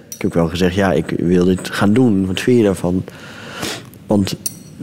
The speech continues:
ik weet niet, staat het op je Wikipedia-pagina en komt het in de media. En, en mijn vrouw is actrice in Nederland, dus die heeft op een gegeven moment ook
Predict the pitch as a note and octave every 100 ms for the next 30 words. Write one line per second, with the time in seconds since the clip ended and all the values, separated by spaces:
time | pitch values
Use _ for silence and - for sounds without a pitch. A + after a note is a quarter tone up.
0 | - - - D#2+ - - - F2 F2 G2
1 | F#2 G#2+ G#2 G2+ B2 A2 G#2+ A2 - G#2+
2 | G#2 A2 G#2+ A2 G#2 - G#2 G2+ G2+ G#2+
3 | G#2 G#2 G2+ G#2 G#2 G#2 G2 F#2 F#2 -
4 | - - - - - - - G#2+ F#2 -
5 | G2+ F#2+ - - A#2 A2+ B2+ A#2 A#2 A#2
6 | A#2 A2+ G2 G2+ F#2 - - G2 - G#2+